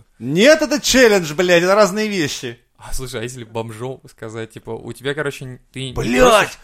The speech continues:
Speaker 1: понимаешь, какая идея? Щас
Speaker 2: Да.
Speaker 1: к этому мужику подойду, который с картонкой сидит.
Speaker 2: Давай,
Speaker 1: Скажу,
Speaker 2: скажи.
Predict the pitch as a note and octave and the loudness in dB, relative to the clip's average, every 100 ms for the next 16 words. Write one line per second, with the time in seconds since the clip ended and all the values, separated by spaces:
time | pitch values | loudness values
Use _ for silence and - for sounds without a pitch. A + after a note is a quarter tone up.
0 | _ _ A#3 G#3+ A#3 A#3+ G#3+ G#3 G#3 G#3 | _ _ -8 -6 -4 -4 -4 -6 -6 -6
1 | F3+ G#3+ E3 B2 - C#3+ D#3 E3+ E3 F3 | -4 -2 -2 -2 -8 -8 -8 -6 -8 -10
2 | D#3 - A#2+ A#2 A2 G#2+ G#2 G2 - A#2+ | -12 -10 -10 -10 -12 -16 -16 -16 -16 -18
3 | - A2 G2 F2 - G2+ F2 _ - A#2 | -14 -14 -14 -18 -20 -20 -20 _ -20 -10
4 | A2 C3 - _ - B2 A2+ A2 | -8 -8 -10 _ -18 -16 -16 -18